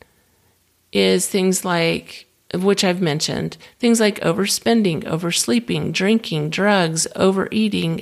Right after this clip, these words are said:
electronics, reading fantasy. There's a long list. There's a long list of things that we do that we use to numb.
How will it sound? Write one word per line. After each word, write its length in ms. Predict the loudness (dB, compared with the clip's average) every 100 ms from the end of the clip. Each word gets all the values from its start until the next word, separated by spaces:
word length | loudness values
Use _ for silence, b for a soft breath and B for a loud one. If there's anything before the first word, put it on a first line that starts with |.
| -6
electronics, 1000 | -2 0 0 -2 0 0 0 -2 -4 -6
reading 440 | -2 -2 2 0
fantasy. 680 | 0 0 0 0 -2 -6 -6 B B B -2
There's 220 | 0 2
a 40 |
long 460 | 2 4 2 2 2
list. 560 | 2 2 2 -2 -6 -10 B B B B B B _
There's 180 | 0 0
a 40 | 2
long 280 | 2 4
list 260 | 4 2 0
of 80 | -2
things 320 | 0 0 0
that 120 | -2
we 140 | -2 -2
do 600 | 0 0 2 2 0 -4
that 640 | -6 -2 2 2 0 -4 -12 _ -4
we 160 | -2
use 500 | 0 2 2 2 0
to 260 | -2 0 0
numb. 580 | 2 2 2 2 2